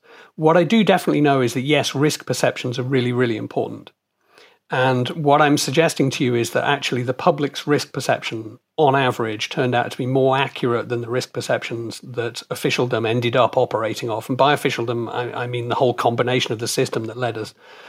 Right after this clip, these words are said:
to make some decisions. So I do think there was a difference there in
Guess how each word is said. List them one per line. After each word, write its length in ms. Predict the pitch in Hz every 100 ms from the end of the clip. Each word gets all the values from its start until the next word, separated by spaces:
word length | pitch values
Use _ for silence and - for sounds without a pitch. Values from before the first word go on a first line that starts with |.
| -
to 100 | -
make 200 | 131 127
some 140 | 113
decisions. 420 | 107 - 117 117 117
So 80 |
I 80 | 135
do 240 | 131 185 185
think 340 | - 151 123
there 80 | 131
was 120 | 120
a 40 |
difference 540 | 117 131 127 131 117 -
there 400 | 113 113 107 - - - - _ -
in 400 | 117 113 110